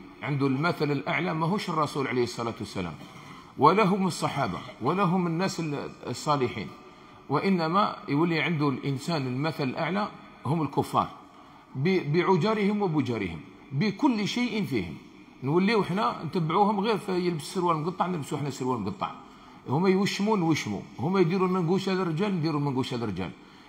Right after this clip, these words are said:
يتزينون بالذهب ع-، في، عند الرجال، صار رجالنا كلهم بالذهب، بالذهب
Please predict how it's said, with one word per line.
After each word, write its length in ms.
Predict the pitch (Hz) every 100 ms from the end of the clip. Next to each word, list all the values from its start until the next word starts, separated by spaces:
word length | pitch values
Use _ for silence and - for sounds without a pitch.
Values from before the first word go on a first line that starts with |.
| -
يتزينون 800 | 139 175 190 156 196 196 208 196
بالذهب 760 | 165 170 139 202 180 160 147 107 110
ع-، 240 | 151 -
في، 280 | - 175 -
عند 180 | 185 175
الرجال، 480 | 170 170 170 220 190 - - - -
صار 420 | - 185 190 185
رجالنا 500 | 180 180 196 196 196
كلهم 440 | - 226 196 175
بالذهب، 460 | 156 139 165 175 160 - 147
بالذهب 460 | 170 147 190 208